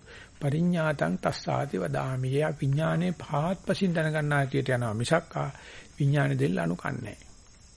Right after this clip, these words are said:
ඉතින් මේ ලනු නොකන නම් බුද්ධ ශ්‍රද්ධාව අවශ්‍යයි. ධර්ම ශ්‍රද්ධාව අවශ්‍යයි, සංඝ ශ්‍රද්ධාව අවශ්‍යයි, සීලය අවශ්‍යයි. ඉතින් ඒක නිසා අපට ලොකු අභියෝගයක් වෙනවා.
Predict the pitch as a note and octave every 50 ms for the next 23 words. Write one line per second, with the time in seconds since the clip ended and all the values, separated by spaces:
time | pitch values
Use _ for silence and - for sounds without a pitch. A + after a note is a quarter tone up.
0 | - - - - - - - - - - - - - - - D3 D3+ F#3+ E3+ D#3
1 | D3 D3 D3+ D#3+ E3+ E3+ D#3 D#3 D#3 D#3+ D#3 D3+ C#3 C3+ C#3 C3+ - G3 G3+ G#3
2 | G#3 A3+ C#4 C4+ B3 A3+ G#3 F3+ A#3 G3 C#3 C#3 D3+ C3+ C3+ B2 A2+ G#2 G2 G#2+
3 | G#2 G#2 - - - - - - - - - - - - - - - - - -
4 | B2+ C3 D#3 F#3+ D3+ - D#3 D#3 D3 C#3 B2+ B2+ A#2 G#2 G2+ G2 F#2+ - - C#3
5 | - - - D#3 D3 D3 D3+ C3 C3+ D3 C#3 C3+ B2+ C3 B2+ B2+ A#2 A2+ A#2 A2+
6 | - - - A#2+ G#2+ - - - - - - - - - - - - - D3+ D#3
7 | D#3+ D#3+ D#3 C3+ - G#2+ - - - A#2 G2 C3 F3 A3+ - - - - - -
8 | E3+ C#3+ - F#3 D#3 D3+ F3 F3 F3+ D#3+ - G3 G#3+ F#3 E3+ - G3 F3 A3 G3+
9 | F3+ F3+ D#3 - - A#3 B3 B3+ A3 G3+ F3+ G3+ G3 F3+ E3 D#3 D3 C3+ - -
10 | - A#2 G#2+ G#2+ B2 G3+